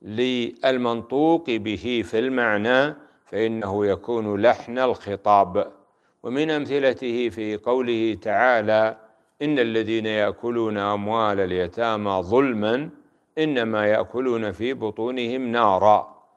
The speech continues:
فالنهي هنا على الأكل، فيكون الإحراق والإغراق والإتلاف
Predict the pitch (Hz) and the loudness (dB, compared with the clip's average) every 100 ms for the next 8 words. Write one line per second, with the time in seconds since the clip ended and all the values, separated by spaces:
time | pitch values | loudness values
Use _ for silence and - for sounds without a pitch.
0 | _ - 110 113 117 101 127 139 143 160 | _ -12 -8 -4 -4 -4 -4 -2 -2 -4
1 | - _ _ _ - 92 120 113 131 147 | -10 _ _ _ -14 -4 -2 0 2 2
2 | 165 170 - _ _ - 95 113 113 117 | 2 -6 -18 _ _ -6 0 2 2 4
3 | 131 143 151 175 - _ _ - 123 120 | 6 6 2 -6 -14 _ _ -4 -2 0
4 | 117 139 - 113 110 - - _ _ _ | 2 2 2 0 -2 -4 -16 _ _ _
5 | - 104 101 - 139 113 113 - 117 - | -4 -2 -2 -4 -4 -2 -4 -4 -4 -2
6 | 101 120 117 107 - 113 - - _ _ | 4 6 8 6 4 -2 -2 -10 _ _
7 | _ 120 123 123 113 101 110 123 117 104 | _ -4 -2 0 -2 -2 2 4 6 4
8 | - 107 - - - - - 131 131 139 | 2 -2 -4 -8 -20 -20 -4 -2 -2 -4
9 | 123 - 110 120 117 104 - 107 | -6 -4 2 6 6 4 0 -6